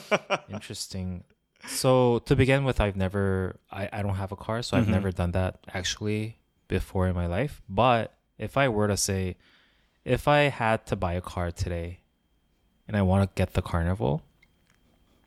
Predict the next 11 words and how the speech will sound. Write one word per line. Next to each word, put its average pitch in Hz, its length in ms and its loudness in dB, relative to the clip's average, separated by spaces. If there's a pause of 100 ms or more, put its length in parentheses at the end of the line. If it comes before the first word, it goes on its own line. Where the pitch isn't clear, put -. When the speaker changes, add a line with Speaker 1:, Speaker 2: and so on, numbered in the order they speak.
(720)
Speaker 2:
I 98 140 2
would 98 200 0
say, 90 640 0 (160)
음, 87 520 -4 (1400)
"저 98 220 4
카니발, 147 580 4 (120)
카니발 113 840 0
조금 98 240 -4
알아보고 92 460 -2
있는데, 85 760 -4 (1040)
어, 82 420 -6